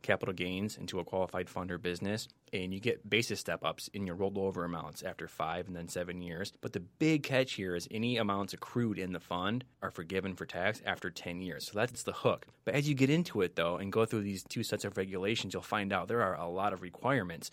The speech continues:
and so people want even more answers. One thing that I R S and Treasury folks said, speaking at, at A B A, is that they're actually open to more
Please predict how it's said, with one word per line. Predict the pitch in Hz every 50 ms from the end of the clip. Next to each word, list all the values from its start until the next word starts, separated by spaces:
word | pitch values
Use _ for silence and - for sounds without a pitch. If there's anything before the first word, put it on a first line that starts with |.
| - -
and | - 110
so | 107 104
people | - 135 131 135 127 101
want | 95 95 92 92 92
even | 107 98 95
more | 92 92 90 90 85 - -
answers. | 92 92 95 95 - 87 76 57 58 - - - _ _
One | - 113 123 127 131 123
thing | - 127 127 120
that | 110 95 82
I | 95 107 107
R | 101
S | 104 - -
and | 98
Treasury | - - 101 98 98 98 90
folks | - 92 85 - -
said, | - - 110 113 98 90 82
speaking | - - - 101 - 98 95 90
at, | 71 98 90 85 - - _ -
at | 98
A | 92 95 101
B | 90 101 110 113
A, | 101 90
is | 95 - - -
that | 131 120
they're | 117 143 147
actually | 160 151 - 143
open | - 123 127 131 139 131
to | 123
more | 107 101 101 101 104 110 113 110 110 -